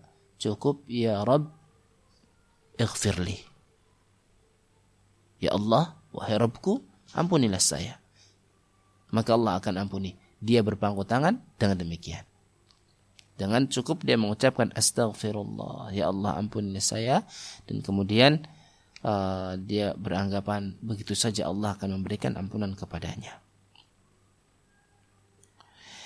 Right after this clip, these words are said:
Kata beliau, "Wa hadha ad-darbu minan nas qad ta'allaqa bi nususin min ar-raja."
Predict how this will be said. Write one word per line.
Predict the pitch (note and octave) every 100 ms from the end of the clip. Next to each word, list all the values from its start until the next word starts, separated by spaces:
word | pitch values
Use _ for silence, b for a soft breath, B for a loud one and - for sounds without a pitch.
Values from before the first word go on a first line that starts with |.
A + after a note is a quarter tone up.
| B B B B
Kata | - C#3+
beliau, | E3+ G3 E3+
"Wa | D#3+
hadha | F3+ F#3+ F3 E3 D#3+
ad-darbu | - C#3 D#3 D#3+ C#3+
minan | C3+ B2+ A#2+
nas | B2+ C#3 C3+ -
qad | - B2
ta'allaqa | - - C3+ B2 A2+ A#2 A#2+ B2
bi | A#2
nususin | G#2+ G#2+ B2 - G#2+
min | G2+ G2
ar-raja." | F2+ F2 E2 - - -